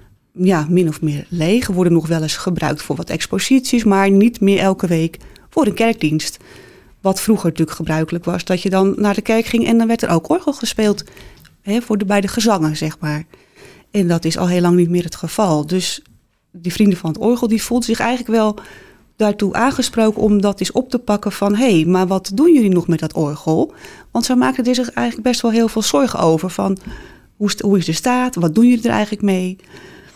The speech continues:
En, eh, hoe kunnen we jullie daarbij helpen?" Dus in eerste instantie is dat, eh,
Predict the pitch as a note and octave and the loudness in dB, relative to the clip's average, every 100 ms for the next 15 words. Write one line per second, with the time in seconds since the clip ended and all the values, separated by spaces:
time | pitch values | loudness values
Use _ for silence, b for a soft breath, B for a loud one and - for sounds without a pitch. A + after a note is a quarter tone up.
0 | B B - G3+ F3+ F3 - F3+ E3+ F3 | B B -2 2 2 0 -2 -2 0 0
1 | G#3+ G#3+ G3+ F#3+ F#3 F3 D#3+ E3 D#3+ B3+ | 2 2 4 4 2 0 0 -2 0 2
2 | G3+ D#3 - _ _ _ _ _ _ _ | 0 -6 -10 _ _ _ _ _ _ _
3 | _ - B B B - G3 - A3 A3 | _ -18 B B B -6 0 2 2 0
4 | G#3 G3+ F3 - - F3 D#3+ D3+ - | 0 0 0 -2 -2 -2 -4 -6 -6